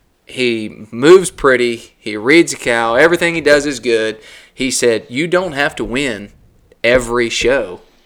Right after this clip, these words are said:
to win the world." He's like, "That's the main goal here. You're, that's, that's your goal. You wanna win the world. You don't have to win every show. All you need to do is get checks.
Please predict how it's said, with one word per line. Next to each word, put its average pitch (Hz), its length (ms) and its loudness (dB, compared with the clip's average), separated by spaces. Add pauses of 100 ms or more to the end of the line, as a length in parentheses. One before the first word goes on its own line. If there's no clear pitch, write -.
to 123 100 -10
win 120 140 -8
the 101 60 -14
world." 107 380 -4 (480)
He's 120 160 -6
like, 107 120 -4
"That's 127 180 -2
the 160 80 -8
main 170 180 0
goal 156 200 2
here. 110 240 -6 (180)
You're, 110 300 -8 (160)
that's, 120 280 -2
that's 131 360 0
your 156 180 2
goal. 135 460 4 (200)
You 131 180 0
wanna 147 200 2
win 143 160 -2
the 139 60 -10
world. 113 340 -8 (220)
You 127 100 -4
don't 156 140 0
have 147 180 0
to 120 80 -4
win 117 400 -2 (160)
every 120 400 0
show. 120 460 0 (720)
All 120 140 0
you 170 80 0
need 170 140 -2
to 139 40 -8
do 156 100 0
is 123 100 -4
get 131 200 -4
checks. - 480 -4